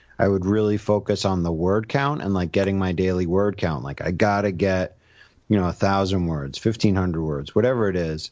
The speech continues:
And with this project, I just kind of let it breathe more and allowed myself to just, like,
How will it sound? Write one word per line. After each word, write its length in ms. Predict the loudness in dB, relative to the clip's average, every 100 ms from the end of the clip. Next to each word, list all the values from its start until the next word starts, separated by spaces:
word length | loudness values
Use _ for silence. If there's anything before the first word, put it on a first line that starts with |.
| _ -20 _ -2
And 140 | 0
with 140 | 2 2
this 160 | -2
project, 580 | 0 0 0 0 -2 -2
I 120 | -4 -2
just 180 | -2
kind 180 | 0 0
of 120 | 2
let 180 | 2 2
it 160 | 0 0
breathe 380 | 0 2 0 0
more 500 | 0 0 0 -2 -4 -4
and 140 | -2
allowed 400 | 0 0 0 0
myself 540 | -2 -2 0 0 -2
to 120 | -4 -2
just, 300 | -2 -2 0
like, 320 | -2 -4